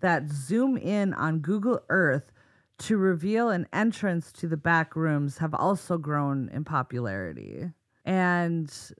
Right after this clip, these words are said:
so with internet aesthetics and liminal spaces, they are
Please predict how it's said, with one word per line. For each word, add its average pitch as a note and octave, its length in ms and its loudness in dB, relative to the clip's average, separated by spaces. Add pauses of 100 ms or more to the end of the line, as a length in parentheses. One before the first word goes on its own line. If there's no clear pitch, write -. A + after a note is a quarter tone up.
(420)
so - 200 -6
with G3 220 0
internet C#4 380 4
aesthetics G3 640 -2
and F3 140 2
liminal G3+ 280 2
spaces, D#3 840 -2 (640)
they A3 180 2
are G3+ 220 4